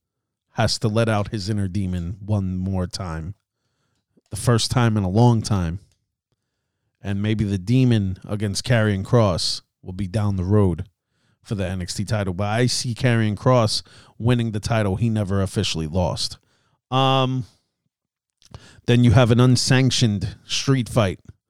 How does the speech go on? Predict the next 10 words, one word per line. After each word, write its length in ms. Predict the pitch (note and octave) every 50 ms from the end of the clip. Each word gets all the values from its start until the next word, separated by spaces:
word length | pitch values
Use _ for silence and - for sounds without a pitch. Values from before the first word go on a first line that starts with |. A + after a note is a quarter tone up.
| _ _ _ _ _ _ _ _ _
Adam 280 | - C3 B2 A#2 A#2 A2+
Cole 320 | A2 - C#3+ B2+ B2+ A#2
versus 320 | G#2 A#2 A2+ - - G2+ -
Kyle 320 | - C#3+ B2+ A#2 A#2 G#2+
O'Reilly. 560 | G#2 G2+ F#2+ G#2+ A2 A2 A2 G2+ F2 D#2+ D2 - _ _ _ _ _ _ _ _ _ _ _ _ _ _ _ _ _ _ _ _ _ _ _ _ _ _ _ _ _ _ _ _ _ _ _ _ _ _ _ _ _ _ _ _ -
If 200 | A#2+ A2 - -
this 280 | A2 B2+ C#3 - -
match 540 | D3 D3 C#3 C3 G#2+ G2 - - - - - - - - - - _ _ _ _ _ -
is 240 | B2 A#2+ A#2 G2+ - - _ -
anything 580 | D#3+ D3+ D3+ C3+ G#2+ - A2 G2 D#2+ D#2+ F#2